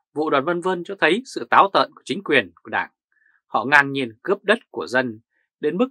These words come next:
người nông dân Đoàn Văn Vươn phải cầm súng, đứng dậy, chống lại một rừng bộ đội, công an để mà bảo vệ tài sản của gia đình mình. Tất nhiên,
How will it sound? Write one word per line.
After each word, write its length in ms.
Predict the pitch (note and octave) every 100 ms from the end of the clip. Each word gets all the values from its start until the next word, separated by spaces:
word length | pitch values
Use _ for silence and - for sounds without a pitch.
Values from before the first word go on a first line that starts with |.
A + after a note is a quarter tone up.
| _
người 240 | C#3 C3+
nông 160 | D#3+ F3+
dân 340 | F#3+ F3+ D#3+
Đoàn 180 | C#3 G#2+
Văn 200 | A#2 D#3
Vươn 320 | C#3+ D#3 C#3+ C3+
phải 100 | C3 -
cầm 220 | C3 F#2
súng, 280 | - A2+ F3 _ _
đứng 240 | A#2+ E3+
dậy, 220 | C#3 A2 _ _ _ _ _
chống 220 | D3 G3+
lại 260 | G3 D3 -
một 180 | B2+ A#2
rừng 320 | B2 B2+ F#2 _ _
bộ 120 | G2+
đội, 260 | A2+ A#2+ - _
công 180 | - C3
an 340 | C3+ B2 G#2+ G#2 _ _ _
để 100 | B2
mà 120 | B2+
bảo 220 | C3+ A2 G2
vệ 220 | B2+ A#2+ -
tài 160 | B2 A2+
sản 320 | C3 G#2+ D#2+ _
của 200 | - G#2+
gia 200 | A2 C3+
đình 180 | B2 F#2
mình. 220 | F#2 - _ _ _ _ _ _ _ _ _ _ _
Tất 180 | - F#3
nhiên, 260 | D3 B2